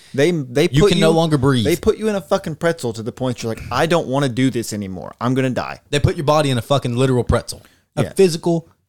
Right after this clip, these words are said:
Speaker 2: shape of a pretzel.
Speaker 1: Max Holloway tweeted at him. He's like, "I like this." He's like, "I'm undefeated.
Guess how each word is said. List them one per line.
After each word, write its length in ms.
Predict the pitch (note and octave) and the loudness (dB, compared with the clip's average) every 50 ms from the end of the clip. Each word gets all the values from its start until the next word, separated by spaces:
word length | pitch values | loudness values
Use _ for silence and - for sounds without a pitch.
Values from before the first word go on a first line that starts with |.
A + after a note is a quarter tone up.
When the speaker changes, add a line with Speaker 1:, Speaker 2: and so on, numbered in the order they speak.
| _ - | _ -10
Speaker 2:
shape 260 | - - F3+ E3+ - | -4 -4 -4 -2 -4
of 80 | B2+ | -6
a 40 | A2+ | -2
pretzel. 340 | - - A2+ - - - - _ _ - | 0 -2 -2 -2 -6 -16 -20 _ _ -8
Speaker 1:
Max 260 | - C3 C#3 B2 A2+ | -2 -2 -2 -2 -2
Holloway 380 | - B2+ D3+ E3+ D3 A#2 A2 A2 | -2 0 0 2 2 0 0 -4
tweeted 260 | G2 - A#2+ A2+ G#2+ A2+ | -4 -6 -6 -4 -4 -4
at 60 | A2+ | -4
him. 80 | A2 | -4
He's 100 | A2 G#2+ | -6 -6
like, 120 | F#2+ G#2 - | -8 -6 -6
"I 60 | A2 | -2
like 260 | A2+ A#2+ B2 A#2+ G#2 | -2 0 -2 -2 -4
this." 240 | - F#2 F#2 F2+ - | -8 -12 -12 -12 -14
He's 100 | - G2 | -16 -14
like, 100 | G#2 G#2+ | -8 -4
"I'm 140 | B2 C3 C3 | -2 0 0
undefeated. 600 | B2+ A2+ G#2+ G#2 - - B2+ A#2 G#2+ G2 F2+ G2+ | 0 -2 -2 -6 -4 -4 -4 -4 -4 -6 -10 -10